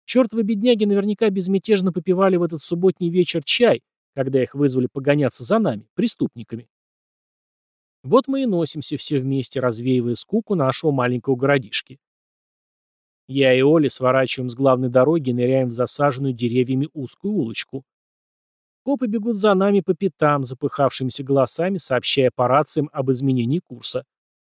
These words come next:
«Пошли нахрен, скоты!» кричит Оля. По-видимому, надежды на спасение у него, как и у меня, практически не остаётся. «Стойте!» орёт один из копов. За время наших сегодняшних гонок мы впервые вступаем друг с другом в разговор.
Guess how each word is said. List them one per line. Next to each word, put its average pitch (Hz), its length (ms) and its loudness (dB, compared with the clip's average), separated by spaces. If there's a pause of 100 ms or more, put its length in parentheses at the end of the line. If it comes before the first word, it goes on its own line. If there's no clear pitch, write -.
(380)
«Пошли 269 360 2
нахрен, 240 460 2
скоты!» 196 560 -2 (260)
кричит 135 480 -2
Оля. 123 260 0 (880)
По-видимому, 135 480 2
надежды 131 420 -2
на 127 80 -4
спасение 170 600 0
у 135 60 2
него, 127 320 2
как - 220 -4
и 131 40 2
у 120 60 0
меня, 123 260 -2
практически - 640 -4
не 127 80 -4
остаётся. 127 720 -2 (880)
«Стойте!» 175 840 4 (160)
орёт 123 360 -2
один 117 280 -4
из 135 140 -8
копов. 120 360 -18 (600)
За 131 200 2
время 135 260 4
наших 131 300 -2
сегодняшних 127 600 -2
гонок 156 340 0
мы 131 120 -4
впервые 135 460 0
вступаем 135 560 -2
друг 127 220 -2
с 120 40 -10
другом 127 340 2
в 123 40 -4
разговор. 127 480 -2